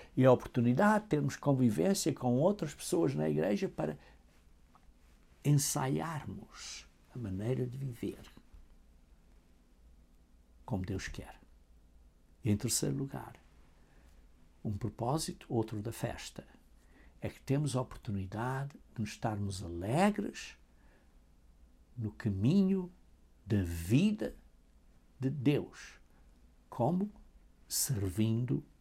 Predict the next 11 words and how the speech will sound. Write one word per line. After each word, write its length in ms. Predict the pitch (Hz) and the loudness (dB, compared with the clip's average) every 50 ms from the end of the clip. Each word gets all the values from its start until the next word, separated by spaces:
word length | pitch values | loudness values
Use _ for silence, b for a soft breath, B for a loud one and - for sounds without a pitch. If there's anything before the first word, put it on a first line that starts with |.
| - - _ - - - | -20 -20 _ -20 -16 -10
aos 260 | - 104 104 98 - | -6 -6 -6 -6 -6
outros. 760 | 95 80 - - - - 139 - - - - - - - - - - - _ - _ - - _ - - - - b b b b b b b b b b b - | -8 -10 -10 -14 -18 -18 -18 -18 -18 -20 -20 -20 -20 -20 -20 -20 -20 -20 _ -20 _ -20 -20 _ -20 -20 -20 -20 b b b b b b b b b b b -2
Vejam 460 | 117 123 156 160 147 160 170 - - | 0 2 2 2 2 0 -2 -2 -2
em 160 | 135 131 139 135 | -2 -2 -2 -2
Eclesiastes, 1040 | - - 165 156 131 117 123 135 143 123 104 - - - - - - - - - - - - - - - | -2 -4 -4 -2 -2 0 0 0 0 0 -2 -4 -6 -8 -8 -10 -10 -10 -12 -12 -12 -12 -12 -12 -6 -4
capítulo 360 | - - - 120 113 - 131 139 | -4 -2 -2 -2 -2 -2 -2 -2
nove. 360 | 147 - - - 98 - - - - - - - - - - - - B B B B B B B B - - - - - - - | 0 -2 -4 -6 -6 -10 -14 -16 -18 -18 -18 -18 -18 -20 -20 -20 -20 B B B B B B B B -20 -20 -20 -20 -20 0 0
Eclesiastes, 1120 | 143 135 - - 143 127 104 - 143 139 147 123 - - - - - 104 - - - - - - - - - - | 0 0 4 4 6 6 8 8 6 6 6 4 0 -4 -6 -6 -8 -8 -8 -8 -10 -10 -12 -14 -14 -16 -4 0
capítulo 500 | - 113 - - 113 107 - - 113 117 | 0 0 2 2 0 0 2 2 2 4
nove, 380 | 120 117 82 78 87 92 - - - - - - - - - - - - - - - - - - - - - - - - - - - - - - - - - - - - - - - - - - - - - - - - - - - - - - - - - - - - - - b b b b b b b b - - | 4 2 0 -4 -8 -10 -14 -18 -20 -20 -20 -20 -20 -20 -20 -20 -20 -20 -20 -20 -20 -20 -20 -20 -20 -20 -20 -20 -20 -20 -20 -20 -20 -20 -20 -20 -20 -20 -20 -20 -20 -20 -20 -20 -20 -20 -20 -20 -20 -20 -20 -20 -20 -20 -20 -20 -20 -20 -20 -20 -20 -20 -20 -20 -20 -20 -20 -20 b b b b b b b b -12 -8
versículo 680 | 120 107 - - - 127 - - - 120 127 139 - | -4 0 0 2 2 2 0 2 2 4 4 2 0